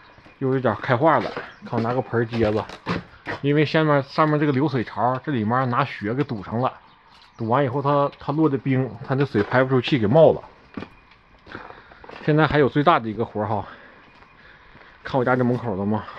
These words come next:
我把院里的雪全倒腾全，全堆这儿了，这块儿是水泥地，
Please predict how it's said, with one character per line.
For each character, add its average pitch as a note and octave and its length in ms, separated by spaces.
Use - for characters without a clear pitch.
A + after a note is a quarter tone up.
我 D3+ 80
把 B2 120
院 C#3+ 240
里 B2 60
的 C#3 60
雪 A#2 180
全 C3+ 220
倒 A2+ 120
腾 B2 120
全， A#2 180
全 C3+ 160
堆 A2+ 180
这 C3 80
儿 A#2 120
了， - 100
这 C#3 80
块 B2+ 80
儿 - 20
是 C3 60
水 G#2 160
泥 F#2+ 160
地， B2 240